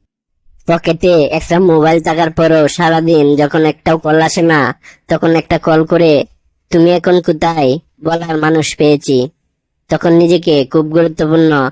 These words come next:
মানুষ মনে হয়। একজন কুকার, সেফ, পাচক, রাঁধুনি, যাই বলেন, পেয়েছি। একটা ওয়াশিং মেশিন পেয়েছি। পাঞ্জাবিটা ময়লা হয়েছে বললেই মেশিনটা অটো চলে।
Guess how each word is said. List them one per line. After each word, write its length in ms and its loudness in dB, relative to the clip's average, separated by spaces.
মানুষ 320 0
মনে 220 2
হয়। 260 -2
একজন 380 0
কুকার, 520 0
সেফ, 360 0
পাচক, 440 0
রাঁধুনি, 460 2
যাই 220 2
বলেন, 360 2
পেয়েছি। 580 -2
একটা 260 -4
ওয়াশিং 380 2
মেশিন 320 2
পেয়েছি। 440 0
পাঞ্জাবিটা 540 0
ময়লা 320 2
হয়েছে 460 2
বললেই 540 2
মেশিনটা 640 0
অটো 300 0
চলে। 480 0